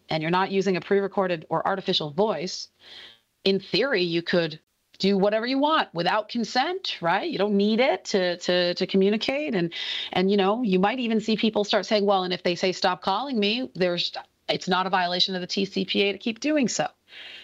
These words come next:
I, I guess that's actually correct under Facebook.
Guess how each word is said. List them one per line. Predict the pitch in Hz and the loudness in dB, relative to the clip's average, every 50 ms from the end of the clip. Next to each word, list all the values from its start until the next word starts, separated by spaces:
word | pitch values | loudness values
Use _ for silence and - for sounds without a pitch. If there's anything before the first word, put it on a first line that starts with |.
| - _ _ _ _ - - | -20 _ _ _ _ -8 -6
I, | - 196 - - | -6 -6 -6 -4
I | 202 208 | -6 -2
guess | 180 247 262 349 - - | 0 0 0 0 2 0
that's | 330 311 - | -2 0 2
actually | 320 320 359 - - 403 403 392 | 0 0 0 0 0 2 2 0
correct | - - 262 208 208 233 392 381 - - - - - - - - - _ _ _ - - - | 0 0 2 2 2 2 0 -2 -6 -6 -8 -8 -8 -6 -6 -8 -10 _ _ _ -8 -4 -2
under | 214 214 220 220 220 208 | -2 0 0 -2 -2 -2
Facebook. | - 254 254 381 370 - - 202 180 170 165 - | 0 -2 0 -2 -2 -2 0 0 0 0 -2 -6